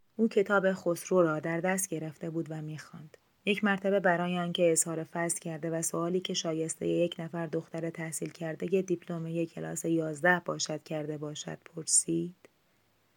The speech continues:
"آقا ببخشید، اینجا مرقوم فرموده اید که نور چراغ که از زیر چتر سرخ رنگ آن تراوش می‌کرد، به اتاق یک حالت مرموزی می‌داد.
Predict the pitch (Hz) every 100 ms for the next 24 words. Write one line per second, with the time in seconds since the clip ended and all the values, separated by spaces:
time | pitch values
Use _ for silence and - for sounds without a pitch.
0 | _ _ _ _ _ _ _ _ _ _
1 | _ 262 - 180 175 196 180 160 - -
2 | 156 160 - 220 226 277 254 190 175 214
3 | 214 180 165 160 151 175 190 190 190 180
4 | 190 202 214 208 185 165 175 170 185 170
5 | 160 151 185 202 196 190 185 190 190 -
6 | 160 156 175 175 165 160 160 160 156 156
7 | 160 - 165 - 202 220 208 196 190 190
8 | 226 220 214 202 175 170 175 185 170 156
9 | 160 156 156 151 190 -